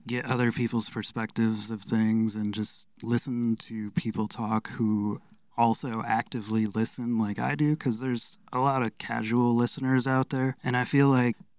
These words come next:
sometimes if you're a person like me and you're just talking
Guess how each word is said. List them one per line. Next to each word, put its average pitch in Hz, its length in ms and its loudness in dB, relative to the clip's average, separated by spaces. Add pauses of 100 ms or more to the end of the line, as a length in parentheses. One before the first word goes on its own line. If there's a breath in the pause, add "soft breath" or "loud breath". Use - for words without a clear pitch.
sometimes 147 800 2 (200)
if 123 180 -2
you're 127 140 4
a 120 40 0 (100)
person 135 240 0
like 110 180 -4
me 120 420 4
and 113 240 -2
you're 110 140 0
just 107 380 -4
talking 113 720 -2